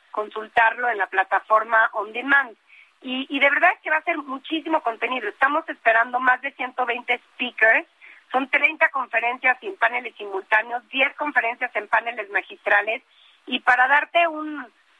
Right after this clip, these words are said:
como una probadita del tipo de gente que va a estar, vamos a tener a Lorenzo Córdoba, consejero presidente del, del ine, hoy tan, tan en la nota, Lorenzo Córdoba hablando en el web, estará Tatiana Cloutier, la secretaria de Economía, está Silvia Dávila,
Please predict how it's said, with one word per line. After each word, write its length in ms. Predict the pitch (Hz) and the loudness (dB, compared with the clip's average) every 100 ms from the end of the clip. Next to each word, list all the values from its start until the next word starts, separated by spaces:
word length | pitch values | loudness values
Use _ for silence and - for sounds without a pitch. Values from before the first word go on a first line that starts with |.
| _ - | _ -2
como 600 | 240 233 226 220 226 220 | 0 6 8 8 6 4
una 240 | 262 285 311 - | 0 0 0 0
probadita 560 | 247 220 220 247 269 | 2 2 0 -4 -2
del 160 | 254 233 | -2 -6
tipo 280 | - - 247 | -10 -4 -4
de 80 | 226 | -4
gente 300 | 226 233 - | -6 -4 -2
que 100 | 208 | 0
va 60 | |
a 20 | |
estar, 280 | 214 233 220 | 0 2 2
vamos 220 | 254 302 | 2 0
a 80 | 311 | -2
tener 240 | - 226 240 | -2 0 2
a 100 | 247 | 2
Lorenzo 460 | 226 240 269 320 - | -2 -4 -4 -6 0
Córdoba, 560 | 247 247 220 214 208 - _ _ _ _ | 0 2 0 2 2 0 _ _ _ _
consejero 480 | 208 214 247 269 277 | -6 0 2 2 2
presidente 540 | 277 226 247 240 247 | 2 -2 -2 -2 0
del, 360 | 247 220 202 - - | 0 0 -4 -8 -6
del 200 | 208 220 | -6 -6
ine, 260 | 254 247 254 214 | -2 2 4 4
hoy 160 | 220 - | 0 0
tan, 200 | 233 214 349 _ _ _ _ - | 0 0 -6 _ _ _ _ 2
tan 180 | 226 | 2
en 140 | 233 240 | 2 2
la 140 | 233 | 2
nota, 500 | 240 269 269 262 285 | 4 4 4 4 4
Lorenzo 480 | 277 214 233 226 - | 2 -10 -12 -12 -8
Córdoba 460 | - 226 220 220 233 | -2 -2 0 4 4
hablando 600 | 220 202 233 240 240 240 226 | 2 2 4 4 0 -6 -6
en 120 | 202 | -6
el 120 | 190 | -6
web, 260 | 202 214 247 | 0 0 0
estará 360 | - 226 233 247 | -4 0 2 2
Tatiana 420 | 277 262 240 247 | 0 2 2 0
Cloutier, 460 | 247 208 - 233 220 | -2 -18 -6 -2 0
la 160 | 226 | 0
secretaria 380 | 214 190 - 202 | -2 -6 -2 -2
de 60 | 196 | -2
Economía, 440 | 196 190 196 208 | -2 -2 0 0
está 240 | - 262 | 0 -2
Silvia 380 | 277 285 277 269 | -2 -4 2 2
Dávila, 580 | 262 254 262 240 240 226 | 4 2 0 -2 0 -2